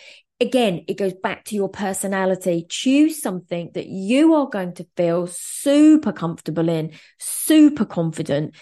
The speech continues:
and that you're gonna walk in that room with your shoulders back and think, "Yes, this is me. And you know what? I feel very comfortable. I know the people around me." Or if you haven't met the people around you, you might sit there and think, "Yep, this is good.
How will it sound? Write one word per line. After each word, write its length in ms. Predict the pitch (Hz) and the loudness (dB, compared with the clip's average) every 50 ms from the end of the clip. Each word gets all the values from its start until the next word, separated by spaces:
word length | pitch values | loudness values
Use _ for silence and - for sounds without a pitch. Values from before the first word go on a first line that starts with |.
| - - - - - _ | -20 -20 -20 -20 -12 _
and 220 | - 202 202 202 | -6 -4 -2 -2
that 140 | 208 - - | -2 -2 0
you're 100 | 214 208 | -2 -2
gonna 180 | 190 208 202 202 | 0 0 -2 -2
walk 400 | 202 196 226 240 240 233 - - | -2 0 2 2 2 2 -2 -6
in 100 | 226 208 | -8 -6
that 200 | 208 - - 185 | -6 -6 -4 0
room 300 | 202 190 185 185 185 180 - | 2 2 2 2 0 -2 -6
with 180 | - 190 190 170 | -8 -8 -8 -6
your 100 | 185 175 | -6 -8
shoulders 560 | 165 - - - 226 202 202 196 190 196 185 | -8 -10 -8 -4 -2 0 0 0 -2 -4 -8
back 380 | 190 _ - 156 151 - - - - | -8 _ -8 -8 -8 -10 -12 -12 -12
and 140 | 185 180 | -10 -8
think, 380 | 180 - 180 180 170 151 - - _ _ _ _ | -4 -4 -4 -4 -4 -6 -10 -16 _ _ _ _
"Yes, 720 | - 170 170 170 - - - - - - - - - - _ _ _ _ | -12 -8 -4 -2 -2 -2 -4 -6 -14 -16 -14 -14 -16 -16 _ _ _ _
this 340 | 180 180 190 240 240 240 - | -6 -2 -2 -2 -2 -2 -4
is 160 | 262 233 - | -6 -6 -6
me. 460 | - 160 156 151 151 160 165 165 - - - - - _ - | -6 -4 -4 -2 -2 -2 -2 -4 -6 -10 -20 -20 -20 _ -8
And 300 | - 175 175 180 165 - | -6 -4 -4 -4 -6 -6
you 80 | 185 185 | -6 -2
know 180 | 190 185 185 | 0 0 0
what? 320 | 185 214 262 285 - - - - | 0 0 0 0 0 -4 -6 -10
I 80 | 170 | -10
feel 200 | 160 - 165 165 | -10 -8 -8 -6
very 260 | 160 175 165 170 165 | -4 -2 -2 -2 -4
comfortable. 760 | 165 - 269 254 196 - _ - 214 - 233 226 226 226 220 - - - _ _ _ _ - | -4 -6 -6 -6 -8 -8 _ -10 -4 0 2 2 2 0 -2 -6 -14 -20 _ _ _ _ -8
I 80 | 170 180 | -6 -4
know 340 | 185 196 202 220 220 220 226 | -4 -2 -2 0 0 0 -2
the 120 | 196 - | -2 -6
people 340 | - - 214 - - 190 180 | -10 -10 -12 -10 -8 -6 -6
around 380 | 190 208 240 240 240 233 226 | -4 -2 -2 0 0 0 0
me." 160 | 226 226 226 - | 0 0 -2 -2
Or 160 | - - 175 | -4 -6 -8
if 80 | - | -6
you 80 | - 170 | -8 -12
haven't 260 | - 180 175 - - | -10 -10 -10 -6 -2
met 220 | 208 240 240 - - | 0 0 0 0 -2
the 60 | - 220 | -6 -4
people 380 | - 233 233 220 - 208 214 | 0 0 0 0 0 -2 -2
around 320 | 208 208 214 208 202 185 208 | -2 -2 -2 -2 -2 -2 -4
you, 140 | 202 202 202 - - _ _ | -4 -6 -8 -12 -20 _ _
you 140 | 208 208 202 | -6 -6 -6
might 160 | 180 - - | -6 -6 -8
sit 160 | - - - | -8 -8 -8
there 160 | - 190 185 | -8 -8 -8
and 80 | 180 175 | -8 -8
think, 200 | 190 180 175 - - | -8 -8 -8 -10 -8
"Yep, 320 | 185 240 269 262 - - - _ _ _ _ _ - | -6 -4 -4 -4 -6 -12 -20 _ _ _ _ _ -4
this 220 | 247 233 240 - | -4 -2 -2 -4
is 80 | 208 - | -6 -2
good. 300 | - 240 233 226 - | 2 2 2 2 2